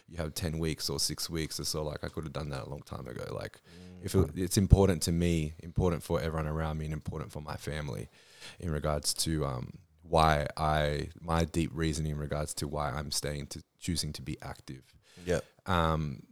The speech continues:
Speaker 1: to realize it's hard and it's okay. It's, that's normal. It's not meant to be easy. It's not meant to be an easy journey when you do stuff at this physical capacity.
Speaker 2: Yeah.
Speaker 1: So,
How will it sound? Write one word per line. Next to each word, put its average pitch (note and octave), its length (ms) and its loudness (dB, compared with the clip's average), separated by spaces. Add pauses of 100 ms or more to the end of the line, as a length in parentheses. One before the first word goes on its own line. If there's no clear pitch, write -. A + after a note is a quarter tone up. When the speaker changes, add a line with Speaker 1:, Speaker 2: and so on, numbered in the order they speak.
(100)
Speaker 1:
to G#2 100 2
realize G2 320 10
it's - 160 4
hard F#2+ 380 6 (360)
and F2+ 140 2
it's E2+ 120 4
okay. F2 380 6
It's, - 200 -2 (100)
that's D#2+ 320 -2
normal. F#2 340 4
It's - 140 0
not F2 180 2
meant D#2+ 200 -2
to G2 100 2
be E2+ 400 0
easy. E2 320 -2
It's - 160 -4
not G2 200 0
meant E2+ 180 -2
to F2 80 0
be E2+ 120 2
an E2+ 80 -2
easy F2 280 -2
journey E2+ 320 -2
when E2 120 -2
you D#2+ 100 -2
do D#2+ 140 -4
stuff - 380 -2 (160)
at F2 140 -4
this - 180 -4
physical D#2 320 -6
capacity. F#2+ 640 -2 (220)
Speaker 2:
Yeah. F#2 160 2 (180)
Speaker 1:
So, E2 480 6